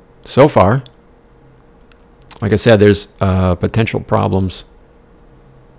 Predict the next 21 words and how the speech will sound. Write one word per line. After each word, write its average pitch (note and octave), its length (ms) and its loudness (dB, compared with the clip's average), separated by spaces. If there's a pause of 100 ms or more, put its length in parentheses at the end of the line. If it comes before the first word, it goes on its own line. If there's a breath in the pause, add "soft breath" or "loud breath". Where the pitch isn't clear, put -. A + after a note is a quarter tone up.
(100)
with G#2 180 -4
some F#2 200 -4
train A2 380 2
travel D#2+ 500 -2 (720)
coming F2+ 240 -2
up E2+ 140 -6
in D#2+ 160 -2
a F2 340 -6
week F#2+ 320 -6
and F2+ 100 -6
a - 40 -6
half F2+ 400 -10
or F2+ 60 -8
whatever F2+ 260 -8
the F2+ 80 -10
hell G2+ 220 -12
it F#2 80 -14
is. F#2 260 -14 (1120 loud breath)
'Cause F#2+ 140 -4
I E2 120 -2
can't G2+ 580 0